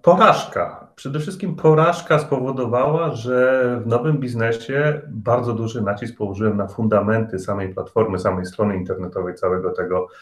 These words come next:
narzędzia e-commerce, którego klient gołym okiem nie widzi, siedząc przed ekranem swojego komputera.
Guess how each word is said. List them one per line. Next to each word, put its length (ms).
narzędzia 460
e-commerce, 540
którego 300
klient 420
gołym 280
okiem 320
nie 140
widzi, 280
siedząc 340
przed 220
ekranem 340
swojego 320
komputera. 640